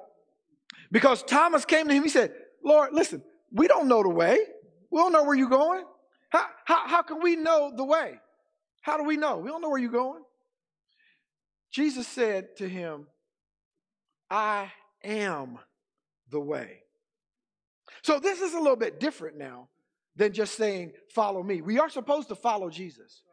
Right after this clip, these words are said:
But this is a little bit different than saying, "I'm gonna walk here and I want you to walk behind me." Yeah, we're supposed to do that, but that's not what he's saying here. He said, "I, I am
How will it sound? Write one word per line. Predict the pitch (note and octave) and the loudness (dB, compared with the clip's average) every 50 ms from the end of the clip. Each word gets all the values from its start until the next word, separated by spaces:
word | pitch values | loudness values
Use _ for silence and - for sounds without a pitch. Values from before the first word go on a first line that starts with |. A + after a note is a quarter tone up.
| _ - - - - _ | _ -20 -20 -20 -2 _
But | G#3 A3+ | 0 2
this | F4 F#4+ D#4 | 2 0 0
is | F4+ D#4+ C#4+ | -4 -4 -4
a | D4 | 0
little | C#4+ C#4+ C#4+ | 2 2 2
bit | C4+ B3 G#3 E3 A#3 | 2 0 -2 -2 -4
different | D4+ D#4+ C4+ B3 A3 | -8 -6 -6 -8 -8
than | G3+ G3 | -8 -8
saying, | F#3+ - A3 G3 G#3 | -4 -4 -4 -4 -2
"I'm | F#3 G3+ G3 | -6 -8 -4
gonna | F#3+ G#3 G3 F3+ | -4 -6 -6 -6
walk | E3+ F3 F#3+ G3+ G3 G3+ - | -8 -4 -4 -4 -4 -4 -10
here | - G#3+ G#3 G3 F3 _ _ _ | -12 -8 -8 -8 -8 _ _ _
and | G3 F3+ | -8 -8
I | F3+ | -8
want | F#3+ F#3 F3+ - | -8 -10 -14 -12
you | F#3+ | -12
to | E3 E3 | -12 -8
walk | E3 F3+ - - C3 | -6 -8 -8 -8 _
behind | D#3 E3 E3+ F#3+ F#3+ F3+ E3 D3 C3 | -16 -16 -14 -12 -14 -14 -14 -18 -20
me." | A#2 G#2 F#2+ _ _ _ _ _ _ _ _ _ _ _ _ _ _ _ _ _ _ _ _ _ _ _ _ _ _ _ _ _ | -20 -20 _ _ _ _ _ _ _ _ _ _ _ _ _ _ _ _ _ _ _ _ _ _ _ _ _ _ _ _ _ _
Yeah, | _ E3 A#3+ B3 | _ -2 0 0
we're | A3+ A3 A#3+ | 0 -4 -4
supposed | A#3 A3+ G#3 B3+ B3 A#3 G3 | -4 -4 -2 -2 -2 -2 -4
to | G3 | -10
do | F3+ F3+ C#4+ C#4+ | -10 -8 -8 -4
that, | A3+ G3 D3+ C#3 | -4 -6 -6 -6
but | D#3 D#3+ - | -10 -6 -6
that's | G3 F3+ - - | -6 -6 -6 -12
not | D#3 D3+ D#3 F3 A3 C4+ - F#3+ | -16 -12 -6 -6 -6 -6 -6 -10
what | E3 E3 | -12 -10
he's | D#3 D#3 C#3+ - | -10 -12 -12 -16
saying | - - C4 F4+ G4 E4 - C#3 C3 | -12 -12 -10 -10 -10 -14 -14 -16 -18
here. | C#3 B2+ A2 F#2+ _ _ _ _ _ _ _ _ _ _ _ _ _ _ _ _ _ _ _ _ _ _ _ | -20 -20 -20 _ _ _ _ _ _ _ _ _ _ _ _ _ _ _ _ _ _ _ _ _ _ _ _
He | _ A#3+ B3+ | _ -4 -4
said, | - C4 A3 - - - - - | 0 0 -2 -2 -2 -14 -10 -4
"I, | G#3+ A#3 C#4+ D#4 E4 E4 D#4+ D#4 D4+ C#4 B3 A3 G3 F3 D#3+ D#3 D#3+ D#3+ E3+ F#3 F#3 D3+ - - - _ _ _ _ _ _ _ _ _ _ _ _ _ _ | -2 0 0 0 0 -2 0 0 0 0 0 -2 -2 -4 -6 -8 -8 -6 -4 -4 -4 -6 -6 -12 -18 _ _ _ _ _ _ _ _ _ _ _ _ _ _
I | - A3+ C4+ E4 E4+ D#4+ C4+ B3+ A3+ G3+ E3+ D3+ C#3+ C3+ C3 C3 C3 C3 _ _ _ _ _ _ - | 0 0 2 2 2 0 0 0 -2 -2 -4 -6 -8 -10 -12 -14 -16 -20 _ _ _ _ _ _ -4
am | A3 A#3 C4 C4 B3 G#3+ F3+ E3 D3+ C#3 C3+ C3+ | -2 -2 0 0 0 -2 -4 -6 -8 -12 -16 -20